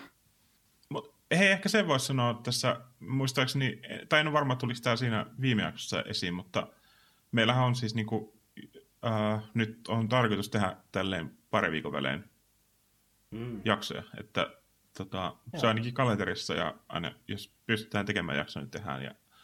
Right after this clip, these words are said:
Speaker 1: että tota, jos kuuntelijat tätä kuuntelee, joku erehtyy tätä kuuntelemaan, niin tota, ää,
Speaker 2: Hmm.
Speaker 1: voi odottaa, että jaksoja tulee tänä keväänä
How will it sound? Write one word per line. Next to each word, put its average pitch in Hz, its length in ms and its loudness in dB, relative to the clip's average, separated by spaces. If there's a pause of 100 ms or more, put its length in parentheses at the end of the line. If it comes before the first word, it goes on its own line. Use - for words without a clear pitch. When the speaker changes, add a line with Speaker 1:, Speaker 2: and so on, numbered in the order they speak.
(480)
Speaker 1:
että - 340 -4 (300)
tota, 101 320 -6 (240)
jos 107 340 -2 (540)
kuuntelijat 110 440 2
tätä - 180 -6
kuuntelee, 78 540 -2 (320)
joku 104 420 -2 (220)
erehtyy 98 400 2
tätä 101 200 -6
kuuntelemaan, 73 460 -6
niin 151 80 -12
tota, 82 280 -12 (180)
ää, 78 260 -12 (960)
Speaker 2:
Hmm. 127 100 -2
Speaker 1:
voi 104 220 4
odottaa, 92 480 0
että - 320 -6 (880)
jaksoja 90 400 -4
tulee 90 340 -2 (500)
tänä 95 220 0
keväänä 87 540 -2